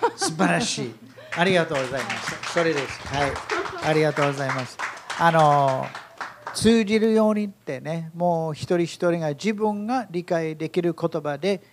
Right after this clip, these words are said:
Speaker 1: 聞くことができるようにって、あの、ポルトガル語、日本語、英語という枠だけじゃな、ほ-、もう一人一人違うでしょう。だから通じるように、あの、ね、あの、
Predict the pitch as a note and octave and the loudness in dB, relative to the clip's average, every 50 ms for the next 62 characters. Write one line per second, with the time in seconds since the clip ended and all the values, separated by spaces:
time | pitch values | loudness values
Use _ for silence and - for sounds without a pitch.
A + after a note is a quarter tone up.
0 | _ - - E3+ D#3+ - D3 C#3 D3 - D3+ C#3 C#3 C#3 B2+ A#2 C#3+ C3+ C3 D#3 | _ -6 -6 -6 -6 -6 -14 -16 -10 -8 -8 -8 -8 -10 -10 -8 -8 -6 -4 -4
1 | C#3 D3 D3 D3 D3+ D3 C#3 C#3 - - B2+ A#2+ - - - - - - - E3+ | -4 -2 0 0 0 0 -4 -6 -8 -10 -10 -10 -10 -14 -20 -20 -18 -8 -2 -2
2 | D#3+ D#3 D#3 D3 C#3+ C#3 C3+ C3+ C3+ C3 C3 C3 C3+ - - F#3 F#3 F3 E3+ E3 | 0 2 2 0 0 0 0 -2 -4 -4 -6 -8 -8 -6 0 0 0 0 0 -4
3 | F#3 F3+ E3 G3 F#3+ F#3 F3 D#3+ E3+ E3 D#3 D3+ D#3+ E3 F3 F3+ F3 E3+ E3 E3 | -4 -2 0 2 2 2 2 0 0 -2 -2 -4 -4 -2 -2 -2 -2 -2 -2 -2
4 | D#3 D#3+ E3 E3+ F3 E3+ E3+ F#3 F#3 F3 F3+ E3 D3+ D3+ D3+ C#3+ C#3 - _ - | -2 -2 -2 -4 -2 -2 0 0 0 2 0 0 0 0 -2 -6 -6 -10 _ -20
5 | _ _ _ _ _ _ _ _ _ - D#3 E3+ F3 E3+ E3+ D#3+ D3 D3 - _ | _ _ _ _ _ _ _ _ _ -2 0 0 0 0 -2 -6 -6 -8 -12 _
6 | _ - E3 F3 D#3 F3 D#3 D3 D3+ C3+ C3 C3 - - - _ - - A3+ _ | _ -2 -2 0 0 -2 -6 -6 -8 -8 -10 -12 -14 -20 -20 _ -18 -18 -18 _
7 | - F3+ G3 G3 F3 D#3 - - - G#3 G#3 A#3 A3+ - - B3 B3 A#3 G#3 - | -12 -10 -10 -10 -10 -10 -14 -10 -6 -4 -4 -4 -6 -8 -8 -8 -8 -8 -8 -12
8 | - F#3+ G3 G3 G3 F#3+ F3+ E3+ - E3+ D#3 - _ _ _ - - - - - | -12 -10 -6 -6 -6 -6 -8 -8 -10 -12 -12 -12 _ _ _ -20 -20 -16 -8 -6
9 | F3+ E3+ F#3 E3 D#3 D3 D3 - - _ _ - - - A3 A3 A3 G#3+ G#3 F3+ | -4 -4 -2 -2 -2 -4 -6 -10 -20 _ _ -14 -4 -2 0 0 0 -2 -4 -4
10 | G#3+ A3 G#3+ A3 G#3+ G#3+ G#3+ G#3 G#3 G#3 G#3 A#3 A#3+ G#3+ - - _ - _ - | -6 -4 -4 0 0 0 0 0 -4 -2 -2 -2 -2 -2 -4 -12 _ -20 _ -4
11 | - F#3 F#3 F3+ F3 E3+ D#3+ D#3 D3+ D3+ D3 C#3+ C#3+ C#3 C#3 C#3 C#3 C#3 C3+ C#3 | -2 -2 0 0 0 -2 -2 -2 -2 -2 -4 -4 -6 -6 -8 -8 -8 -8 -8 -10
12 | C#3+ C#3 C#3 C#3+ C#3+ C#3+ D3+ F#3 A#3+ A#3+ G3+ E3 F3+ - F3 F3 F3 E3+ D#3+ D#3 | -10 -10 -10 -10 -12 -10 -4 0 0 0 0 -2 -6 -4 -2 -2 -2 -2 -6 -10